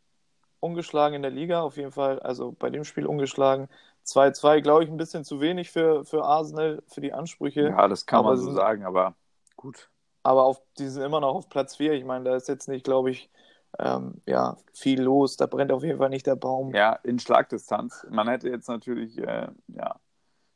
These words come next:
Speaker 2: ähm, ein Sieg hätte natürlich gut getan auswärts, aber ja, zwei zu zwei bei Crystal Palace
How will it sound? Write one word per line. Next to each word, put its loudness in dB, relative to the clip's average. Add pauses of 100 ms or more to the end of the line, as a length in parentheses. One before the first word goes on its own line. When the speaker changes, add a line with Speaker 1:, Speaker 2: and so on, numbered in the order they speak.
(140)
Speaker 2:
ähm, -6
ein -6
Sieg -2
hätte 4
natürlich 0
gut -2
getan 2
auswärts, 0
aber 0 (540)
ja, -16 (100)
zwei 2
zu -14
zwei 4
bei -4
Crystal -10
Palace -8